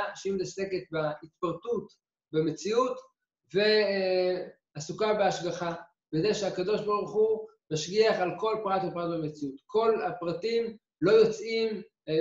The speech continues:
מכלל הכלל הגדול. איך כל הפרטים ילכו ויתחברו אל הכלל הגדול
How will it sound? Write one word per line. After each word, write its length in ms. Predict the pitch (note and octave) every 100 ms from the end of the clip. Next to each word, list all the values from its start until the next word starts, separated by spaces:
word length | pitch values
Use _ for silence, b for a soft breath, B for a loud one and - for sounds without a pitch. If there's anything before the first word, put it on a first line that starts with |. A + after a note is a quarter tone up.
| F3
מכלל 420 | D#3 G#3 G#3 F#3+
הכלל 320 | F3+ F3+ F#3+ F3+
הגדול. 460 | E3 D#3 D3 C#3+ - _ _ _ _
איך 340 | G3+ A3+ A3+ -
כל 180 | G#3+
הפרטים 680 | G#3 F#3 E3+ G#3+ A3 G#3 D#3+ - _ _ C#3+
ילכו 380 | D3 D3 G#3+ G#3+
ויתחברו 540 | F#3 - D3+ F3+ G#3+
אל 80 | F3
הכלל 320 | - F#3+ G3+
הגדול 580 | F#3 D#3+ F#3 G#3+ F#3